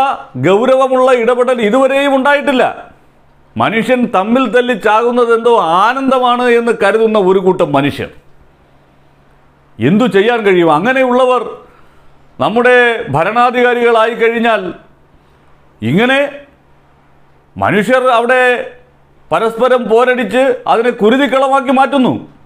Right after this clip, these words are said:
ഒരിടപെടലും സാധ്യമാകുന്നില്ല. പട്ടാളത്തെ അയച്ചു എന്നുള്ളത് മാത്രം. പട്ടാളത്തിന് നേരെ വരെ പലയിടങ്ങളിലും ജനക്കൂട്ടത്തിൻ്റെ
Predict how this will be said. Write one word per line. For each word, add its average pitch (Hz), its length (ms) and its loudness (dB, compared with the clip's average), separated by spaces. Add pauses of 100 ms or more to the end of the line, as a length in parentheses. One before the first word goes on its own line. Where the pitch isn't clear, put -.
(1500)
ഒരിടപെടലും 285 640 0
സാധ്യമാകുന്നില്ല. 262 580 0
പട്ടാളത്തെ 233 680 -2
അയച്ചു 208 260 0
എന്നുള്ളത് 190 320 2
മാത്രം. 151 220 0
പട്ടാളത്തിന് 226 680 -2
നേരെ 214 260 2
വരെ 196 180 2 (520)
പലയിടങ്ങളിലും 185 720 0 (640)
ജനക്കൂട്ടത്തിൻ്റെ 175 800 0